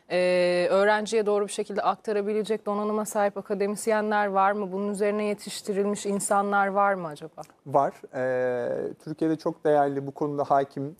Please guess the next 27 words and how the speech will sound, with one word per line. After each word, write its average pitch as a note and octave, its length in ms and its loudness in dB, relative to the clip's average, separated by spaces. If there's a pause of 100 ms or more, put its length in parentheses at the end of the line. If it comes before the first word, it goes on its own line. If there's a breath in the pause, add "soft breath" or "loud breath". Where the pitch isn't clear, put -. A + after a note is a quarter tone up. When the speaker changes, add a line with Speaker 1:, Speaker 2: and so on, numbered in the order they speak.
Speaker 2:
e, B2+ 40 -6
akademisyenler C3+ 920 -2
var. D3 260 2 (120)
Speaker 1:
Hı G3 60 -14
hı. F3 240 -10
Speaker 2:
Bence G#3 240 2
eksiğimiz F#3 560 -4
biraz E3+ 240 2
perspektif. C#3+ 540 -2
E, - 420 -16
Speaker 1:
Evet. A#2+ 140 -4
Speaker 2:
Türkiye'deki C#3 480 0
eğitim, C3+ 600 0 (160)
e, B2 80 2 (1200)
network'ünü C3 560 0
düşünecek B2 420 -4
olursak. B2 400 -2 (320 soft breath)
Şu G#3 180 4
açıdan D3+ 320 0
söylüyorum, C#3 400 -4
kodlama F3 360 0
örneği E3+ 260 -2
çok E3 220 -6
önemli D#3 480 0
bir C3 80 0
örnek. A2+ 400 -2 (240)
E, A#2+ 640 2